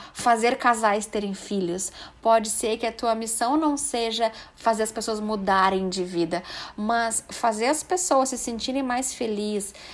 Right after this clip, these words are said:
melhor consigo mesmas, já é uma grande coisa.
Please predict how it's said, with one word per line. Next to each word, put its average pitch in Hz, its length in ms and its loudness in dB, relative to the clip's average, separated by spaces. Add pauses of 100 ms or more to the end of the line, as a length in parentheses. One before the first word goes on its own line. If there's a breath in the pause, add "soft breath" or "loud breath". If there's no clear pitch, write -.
(100)
melhor 233 480 4
consigo 240 560 -2
mesmas, 208 680 -2
já 349 500 4
é 226 540 4
uma 190 320 2
grande 185 480 2
coisa. - 720 0